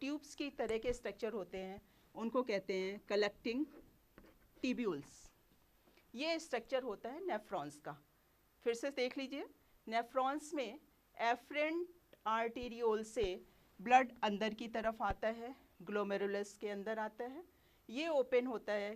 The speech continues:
कैप्सूल लाइक structure में जिसको कहते हैं women's capsule, मैंने short में यहाँ पे लिख दिया है बीसी। वुमेन्स कैप्सूल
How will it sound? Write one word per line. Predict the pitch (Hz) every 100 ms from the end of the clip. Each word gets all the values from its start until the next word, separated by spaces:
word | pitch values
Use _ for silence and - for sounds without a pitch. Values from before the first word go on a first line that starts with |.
| -
कैप्सूल | 226 233 - 320 285
लाइक | 233 208 220
structure | 214 208 - 208 175
में | 185 208 - - -
जिसको | 208 226 254
कहते | 240 202 196
हैं | 196 202 233 - - - -
women's | 202 220 220 233 -
capsule, | 202 190 - 262 349
मैंने | 202 214
short | 214 196 196
में | 220
यहाँ | 220 214
पे | 214
लिख | 214
दिया | 190 214 247
है | 220
बीसी। | 190 190 254 359 - _ _ _ _ -
वुमेन्स | 220 285 330 415 -
कैप्सूल | 240 214 - 254 202